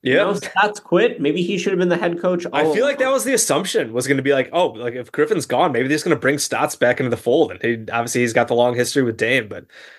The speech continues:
Speaker 2: um, yeah. I
Speaker 1: But
Speaker 2: don't
Speaker 1: what a
Speaker 2: know.
Speaker 1: slap in the face that would be to Griffin. But,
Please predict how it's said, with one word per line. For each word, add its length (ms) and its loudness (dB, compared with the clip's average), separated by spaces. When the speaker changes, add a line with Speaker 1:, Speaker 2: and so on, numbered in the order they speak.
Speaker 2:
um, 380 -8
yeah. 200 0
I 40 -6
Speaker 1:
But 20 -
Speaker 2:
don't 60 0
Speaker 1:
what 100 2
a 40 0
Speaker 2:
know. 40 -4
Speaker 1:
slap 240 2
in 80 -6
the 80 -2
face 280 0
that 180 2
would 100 -6
be 120 -4
to 100 -6
Griffin. 420 -4
But, 380 -2